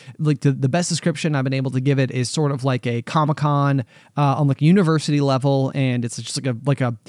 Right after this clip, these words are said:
uh, group of super, uh, like,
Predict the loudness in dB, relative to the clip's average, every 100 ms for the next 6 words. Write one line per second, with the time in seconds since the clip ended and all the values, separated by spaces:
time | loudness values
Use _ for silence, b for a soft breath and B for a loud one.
0 | B B B -4 -2 -4 -8 -2 4 6
1 | 6 2 0 0 0 2 0 2 0 -2
2 | b _ -2 0 0 -2 -4 -4 -4